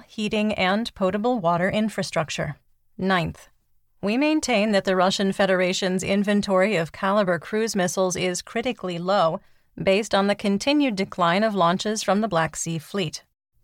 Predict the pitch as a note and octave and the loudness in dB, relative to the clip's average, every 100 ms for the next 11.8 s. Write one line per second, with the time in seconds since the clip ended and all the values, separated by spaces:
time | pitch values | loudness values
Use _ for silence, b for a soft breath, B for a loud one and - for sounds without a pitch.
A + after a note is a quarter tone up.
0 | _ _ _ _ _ - A#3+ F3+ - - | _ _ _ _ _ -4 -2 -2 -6 -20
1 | _ _ _ _ _ - F#3+ G3 G3 F#3 | _ _ _ _ _ -8 -2 0 2 2
2 | F#3+ F#3+ G3 G3 F#3 - G3+ A#3+ C#4 G3 | 2 2 4 4 2 2 -2 0 0 2
3 | G3 - G3 F3+ F#3 F#3+ - F3 E3+ F#3 | 0 0 0 0 2 -2 -2 -2 2 2
4 | G3 G3+ F3+ G#3+ G#3+ - G3 G3+ - G3 | 0 0 -2 -2 -4 2 2 2 0 0
5 | G3 F3 G#3+ D4 C#4 C4 A3 G#3+ F#3+ F3+ | 0 -2 -2 0 2 2 2 2 0 -2
6 | - G#3+ F3+ F3 E3+ - G3+ G3+ F3 F3+ | 0 0 0 -2 -4 0 2 2 0 0
7 | F#3+ - F3 F3 - G3+ G#3+ G3 F3+ F#3 | -2 -2 -2 -2 0 2 2 2 0 0
8 | - _ _ _ - G3+ A#3 C4+ D4 - | -6 _ _ _ -2 0 0 0 -4 0
9 | F#3 A3 A#3 A3 G3 F3+ - G#3+ G#3 F#3 | 0 0 -2 -4 0 0 0 0 0 -2
10 | - G3 G3+ A3+ A#3+ A#3 G#3+ - D#3+ - | -4 -2 -2 -2 -4 -4 -6 -4 -4 -2
11 | F#3 G3 F#3+ A3 G#3 - - | -2 -2 -2 -2 -2 -4 -6